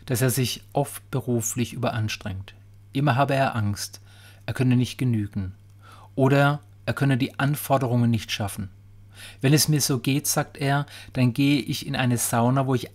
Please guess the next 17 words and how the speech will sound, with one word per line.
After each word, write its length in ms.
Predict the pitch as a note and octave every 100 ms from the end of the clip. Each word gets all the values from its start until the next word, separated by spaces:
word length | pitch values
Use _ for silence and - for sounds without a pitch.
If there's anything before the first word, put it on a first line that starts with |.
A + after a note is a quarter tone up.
| -
andere 520 | B2 C3+ C#3 C#3 B2+
homosexuelle 640 | C3 B2+ B2 - B2 A#2
Männer 300 | A2 A2 B2
treffe, 460 | - - - C3+ C3+ - - -
mit 300 | C3+ B2 -
denen 420 | B2 C3+ D3 C#3
will 220 | A#2+ C3+ -
ich 240 | C#3 -
aber 160 | C3+ C3
keine 220 | C3+ C3
Beziehung 500 | A#2 - - D#3 C3
haben, 240 | A2+ A#2
sondern 280 | B2 B2 A#2+
nur 120 | B2+
Sex. 480 | B2 - F#2 - - -
Das 180 | A2+ -
heißt, 380 | B2 E3 -